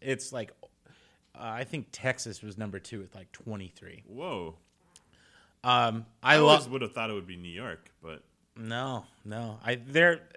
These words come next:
Speaker 1: they're in the, they're in the short list, but they're, they're not near the top. Um,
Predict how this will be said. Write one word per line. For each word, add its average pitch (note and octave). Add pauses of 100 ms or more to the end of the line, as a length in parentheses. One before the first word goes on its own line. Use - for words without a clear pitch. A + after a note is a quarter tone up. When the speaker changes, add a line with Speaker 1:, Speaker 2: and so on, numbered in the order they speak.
Speaker 1:
they're F3
in D#3+
the, C3 (120)
they're C#3+
in C#3
the A#2+
short A2+
list, G2+
but G2
they're, G#2 (180)
they're A2+
not A2+
near G#2
the G2
top. - (640)
Um, A2+